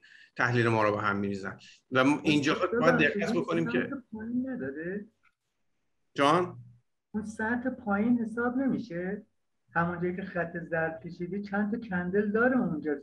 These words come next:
Speaker 2: ثبت خورده.
Speaker 1: اینجا؟
Speaker 2: آره اون دوتا سطح حساب نمیشن؟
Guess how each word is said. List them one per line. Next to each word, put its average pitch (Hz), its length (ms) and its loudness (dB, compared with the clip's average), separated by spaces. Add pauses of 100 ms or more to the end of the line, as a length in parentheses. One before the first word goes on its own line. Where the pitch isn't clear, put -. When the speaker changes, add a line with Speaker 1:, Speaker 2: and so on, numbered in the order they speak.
Speaker 2:
ثبت 147 260 -2 (100)
خورده. 127 440 -6 (680)
Speaker 1:
اینجا؟ 143 680 4 (360)
Speaker 2:
آره 170 220 4
اون 208 220 2
دوتا 202 260 0
سطح 233 440 -4
حساب 247 300 -2
نمیشن؟ 196 600 -2